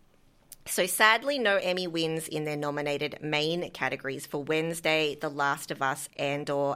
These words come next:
and Obi-Wan. So I'm talking those categories that are considered kind of the main televised categories.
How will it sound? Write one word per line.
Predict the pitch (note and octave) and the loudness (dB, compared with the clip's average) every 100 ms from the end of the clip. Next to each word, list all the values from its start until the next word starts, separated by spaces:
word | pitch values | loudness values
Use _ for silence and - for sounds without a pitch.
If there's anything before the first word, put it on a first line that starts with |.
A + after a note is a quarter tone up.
| - | -2
and | C3 C3+ - | -4 -4 -4
Obi-Wan. | C#3 C#3 C3 D#2 D#2+ G#4 - - - - | -4 -4 -6 -4 -2 -4 -8 -14 -16 -6
So | - | 4
I'm | F#3 F#3+ | 6 6
talking | G#3+ G3 G3+ | 4 0 2
those | F#3 D#3+ D#3 | 2 2 0
categories | - E3 D#3 D3+ C#3+ C#3+ | -2 2 2 2 -2 0
that | D3 | -2
are | |
considered | C#3 - D#3+ - C#3+ C#3 C3 | -4 -8 -6 -2 0 -2 -4
kind | - D3 | -2 0
of | C#3+ | 0
the | D3 | -4
main | D3 C#3 B2+ C3 C#3 | -2 -2 -2 -4 -6
televised | - B2+ B2+ F2+ G2 - | -4 -4 -2 -2 -4 -6
categories. | - A2+ - A#2+ - | -8 -8 -6 -4 -4